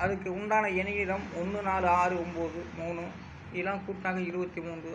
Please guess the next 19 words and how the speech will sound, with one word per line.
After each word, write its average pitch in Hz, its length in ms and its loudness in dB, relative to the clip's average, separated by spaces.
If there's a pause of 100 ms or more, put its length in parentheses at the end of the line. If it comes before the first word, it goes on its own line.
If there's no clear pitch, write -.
(140)
அதனுடைய 170 340 0
விதிங்கிறது 185 560 -4 (160)
ஐந்து. 139 240 -8 (1200)
ஸ்கெட்சு, 269 600 2 (200)
ஸ்கெட்சு 254 420 0
போட்டு 226 300 2 (2000)
எல்லாத்தையும் 202 460 0
முடிக்கிறாங்க 185 420 0
இல்லையா, 170 220 2 (320)
அதோடைய 240 380 6 (100)
எண்கணிதம் 220 460 2
வந்து 190 200 -4 (1800)
அஞ்சு 233 360 2
நாலு 240 280 6
ரெண்டு 214 280 4
ஒம்பது. 190 420 0 (720)
அதோடைய 190 340 4
விதிங்கிறது 202 640 0
இரண்டு. 156 340 -2